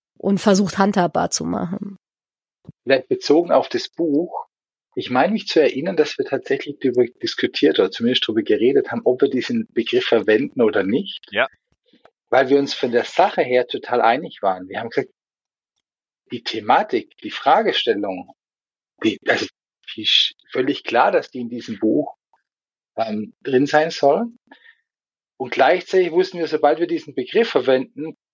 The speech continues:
Speaker 2: kann das passieren, was du, Jason, beschrieben hast. Es gibt zwei Lager und es geht uns überhaupt nicht uns auf irgendein Lager oder sonst irgendwas. Also wir haben eigentlich versucht, in dem, in dem kompletten Buch,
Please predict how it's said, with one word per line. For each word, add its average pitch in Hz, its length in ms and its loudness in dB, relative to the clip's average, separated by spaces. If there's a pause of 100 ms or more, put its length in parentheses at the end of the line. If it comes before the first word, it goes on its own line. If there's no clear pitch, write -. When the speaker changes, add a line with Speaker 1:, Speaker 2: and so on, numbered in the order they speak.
Speaker 2:
kann 139 160 0
das 165 180 0
passieren, 151 360 0
was 135 120 0
du, 151 120 -4
Jason, 139 360 2
beschrieben 135 500 -4
hast. 156 260 -2
Es 123 180 -10
gibt - 180 -16
zwei 113 220 2
Lager 101 420 2
und - 240 -12
es 117 140 -10
geht 139 240 -8 (100)
uns 127 160 -12
überhaupt 120 380 0
nicht 127 160 -12
uns 120 320 -14
auf 117 240 -6
irgendein 117 300 -6
Lager 120 440 2
oder 113 140 0
sonst - 340 -4
irgendwas. 107 540 0
Also 113 200 -2
wir 120 120 4
haben 131 160 -2
eigentlich 143 260 0
versucht, 143 480 -2
in 120 100 -4
dem, 113 160 -2 (400)
in 127 120 -2
dem 117 120 -14
kompletten 135 380 2
Buch, 135 300 2